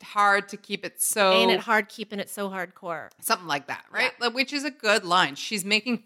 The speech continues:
Speaker 1: fun of him
Speaker 2: Yeah.
Speaker 1: and seeing through him and all that kind of thing. So probably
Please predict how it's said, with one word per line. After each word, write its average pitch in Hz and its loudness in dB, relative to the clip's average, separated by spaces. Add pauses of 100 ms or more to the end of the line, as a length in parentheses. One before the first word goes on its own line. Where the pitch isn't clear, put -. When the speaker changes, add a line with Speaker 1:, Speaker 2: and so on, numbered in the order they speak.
Speaker 1:
fun 233 0
of 220 -4
him 165 -8
Speaker 2:
Yeah. 165 0 (120)
Speaker 1:
and 175 -8
seeing 185 -2
through 226 2
him 160 -2
and 180 -6 (100)
all 175 4
that 156 0
kind 147 -4
of - -18
thing. - -20
So 233 -8
probably 214 -2